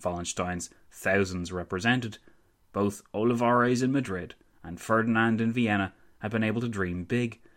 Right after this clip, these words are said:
and imagine a continent overcome by their influence, with a presence in all the vital seas. The Baltic design proved a step too far, but the frustration of the scheme was more than merely a temporary setback.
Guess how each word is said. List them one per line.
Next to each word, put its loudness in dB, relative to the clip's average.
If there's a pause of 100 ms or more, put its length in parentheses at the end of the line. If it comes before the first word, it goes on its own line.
and 2
imagine 2
a 0
continent 0 (120)
overcome 0
by 0
their 4
influence, -4 (260)
with -12
a -10
presence -2
in 2
all 2
the -2
vital 0
seas. -4 (1000)
The -6
Baltic 0
design 0
proved 0
a -2
step 0
too -6
far, -2 (220)
but -6
the -4
frustration 0
of -8
the -16
scheme 2
was 0 (220)
more 2
than 4
merely 4
a 0
temporary 2
setback. -2